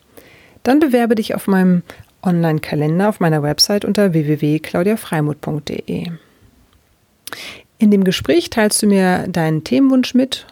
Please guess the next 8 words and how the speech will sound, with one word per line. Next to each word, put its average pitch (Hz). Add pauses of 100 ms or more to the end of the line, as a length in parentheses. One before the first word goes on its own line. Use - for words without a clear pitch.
(160)
und 185
wir 170
vereinbaren 190
einen 156
separaten 175
Coaching-Termin. 156 (480)
Bei 175
dem 269